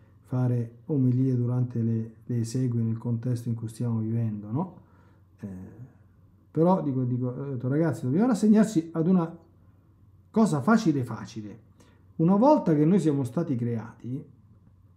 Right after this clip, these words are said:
la dissoluzione nel nulla del nostro essere non è possibile." La morte non è nulla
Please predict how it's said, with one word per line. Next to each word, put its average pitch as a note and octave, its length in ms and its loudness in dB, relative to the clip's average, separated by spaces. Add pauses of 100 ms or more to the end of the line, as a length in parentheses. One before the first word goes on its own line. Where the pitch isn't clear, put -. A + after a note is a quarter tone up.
(560)
la D3+ 280 2
dissoluzione F#3+ 760 2
nel D3+ 220 4
nulla D#3+ 400 2
del B2 140 0
nostro C3+ 420 -4
essere F3+ 320 -2
non C4 180 2
è B3 80 0
possibile." A#2+ 680 -6 (680)
La D#3 120 0
morte G3+ 340 2
non C#3+ 200 0
è F#3+ 40 4
nulla C3+ 560 0